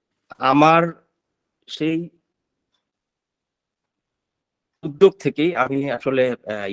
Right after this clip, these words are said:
YouTube-এ, YouTube-এ সার্চ দিয়ে আপনাদের ক্লাসগুলো আমি দেখতে পেলাম। তো আমার খুব ভালো লেগেছিল ক্লাসগুলা।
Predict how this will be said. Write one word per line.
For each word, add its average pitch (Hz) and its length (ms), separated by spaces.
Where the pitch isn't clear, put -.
YouTube-এ, 170 500
YouTube-এ 165 420
সার্চ 135 300
দিয়ে 143 160
আপনাদের 139 300
ক্লাসগুলো 123 500
আমি 117 140
দেখতে 104 260
পেলাম। 87 280
তো 147 80
আমার 170 180
খুব - 200
ভালো 143 200
লেগেছিল 175 420
ক্লাসগুলা। 139 540